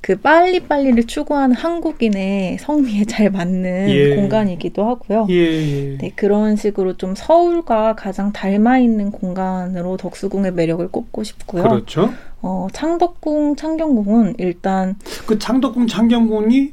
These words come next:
Speaker 1: 네.
Speaker 2: 붙어 있죠, 사실.
Speaker 1: 네, 붙어
Speaker 2: 예,
Speaker 1: 있습니다.
Speaker 2: 예.
Speaker 1: 그래서 저도 앞에 말씀드린 대로 그 동궐이라는 권역으로 원래 함께 묶여있던 공간이고요.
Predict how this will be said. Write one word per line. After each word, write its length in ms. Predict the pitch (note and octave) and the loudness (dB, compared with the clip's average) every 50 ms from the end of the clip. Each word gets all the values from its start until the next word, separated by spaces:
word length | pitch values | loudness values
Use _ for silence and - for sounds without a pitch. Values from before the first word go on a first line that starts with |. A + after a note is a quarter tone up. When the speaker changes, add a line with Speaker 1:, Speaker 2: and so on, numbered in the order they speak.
| - | 0
Speaker 1:
네. 140 | - G#3 G3 F3+ | 2 4 4 4
Speaker 2:
붙어 220 | - - C#4+ D#4+ | 4 4 4 4
있죠, 360 | D4+ A#3 - - C#4 D4 B3+ | 4 4 2 0 0 0 0
사실. 320 | - - E3+ D#3 - - G#3 | -2 -2 -2 -2 2 4 6
Speaker 1:
네, 180 | A3 A3 G#3+ G3+ | 8 8 8 6
붙어 280 | G#3 A#3 G#3 - B3 | 6 2 0 2 4
Speaker 2:
예, 40 | A3+ | 4
Speaker 1:
있습니다. 460 | F#3+ F3 E3+ E3+ E3 E3 E3 D#3 E3 | 6 6 4 4 4 2 0 0 0
Speaker 2:
예. 40 | D#3 | 0
Speaker 1:
그래서 260 | D#3 D#3+ D3+ D3+ F#3 | 0 0 0 0 -2
저도 460 | - - G#3 G3+ G3 F#3+ G3+ G3 F#3+ - | -2 2 2 2 4 4 4 2 4 4
앞에 260 | F#3+ - - G#3+ G3+ | 2 2 2 2 2
말씀드린 640 | F#3 F3 F3 - - A#3+ A#3 A3 G3+ F3+ F3+ F3 E3+ | 4 2 0 2 2 4 4 4 4 0 -2 -4 -2
대로 280 | F#3 F#3 G3 C4 C#4+ | -2 0 0 0 0
그 180 | C#4 - - G3 | 0 -2 -4 -6
동궐이라는 840 | G3+ - A3 G#3+ A3 A#3 B3+ C#4 C#4+ C4+ A#3 G#3 F#3+ F#3 F3+ F3+ F#3 | 0 2 4 6 6 8 8 8 6 6 4 4 2 2 0 -2 -4
권역으로 680 | F#3 - G3+ G3 G3+ G3+ G3 F#3+ F3+ F3+ F#3 G#3 A3+ A3+ | -2 -2 0 0 2 0 0 0 -2 0 4 6 6 6
원래 320 | F#3 F3 F3 F3 F3+ F3+ - - - - - - | 6 4 0 0 -2 -4 -4 -8 -16 -18 -18 -14
함께 520 | - - E4+ F4+ F4 - - A#3+ G3+ G3 - - - - - - | -6 -4 -4 -4 -2 0 0 2 2 0 -2 -8 -16 -18 -10 -6
묶여있던 600 | - G#3 G#3 - C4+ C4 A#3+ A3 - - G3 G3 | -4 -4 0 2 4 4 4 4 2 -2 -4 -4
공간이고요. 840 | - - F#3 F#3 F3+ G3 F#3+ F3+ F3+ - - F#3 A3 C4 B3+ A3+ | -4 -4 -4 -2 -2 -2 -2 -4 -6 -6 -4 0 2 2 2 0